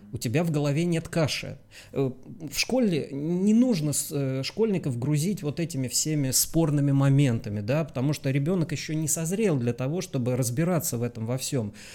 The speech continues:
Ну, представьте себе, что было бы, если бы, допустим, школьный учитель начал бы вот эти все спорные, неоднозначные явления подробно излагать, и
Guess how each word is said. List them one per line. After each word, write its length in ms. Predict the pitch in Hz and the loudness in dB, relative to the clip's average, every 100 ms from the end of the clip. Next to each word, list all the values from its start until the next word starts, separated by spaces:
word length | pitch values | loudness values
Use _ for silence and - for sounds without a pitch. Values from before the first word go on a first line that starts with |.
| - | -4
Ну, 80 | 135 | -2
представьте 460 | 127 147 - 151 - | 0 0 2 0 0
себе, 160 | 127 | -2
что 220 | 120 - 131 | -2 -2 0
было 240 | 175 165 | 2 2
бы, 100 | 127 123 | 0 0
если 140 | 127 120 | -2 -2
бы, 60 | |
допустим, 360 | 123 127 127 123 | -2 -2 -4 -4
школьный 360 | - 139 127 131 | -2 0 0 -2
учитель 460 | - 190 151 120 - - - | -2 -2 0 -2 -4 -14 -4
начал 340 | 127 147 - 127 | 0 0 0 0
бы 120 | 123 | 0
вот 160 | 127 143 | 0 -2
эти 160 | 135 | -4
все 180 | - 135 | -4 -2
спорные, 800 | - - 147 135 120 113 113 113 | -2 0 0 0 -2 -2 -2 -2
неоднозначные 880 | 120 120 135 131 139 135 - 120 117 | -2 0 0 -2 -2 -2 -4 -4 -4
явления 840 | 117 120 160 170 135 120 117 117 | -2 -2 0 0 0 0 -2 -4
подробно 520 | 107 120 135 139 120 113 | -4 -4 -2 -2 -2 -2
излагать, 520 | 123 123 147 | -2 -2 -2
и 20 | 196 | -2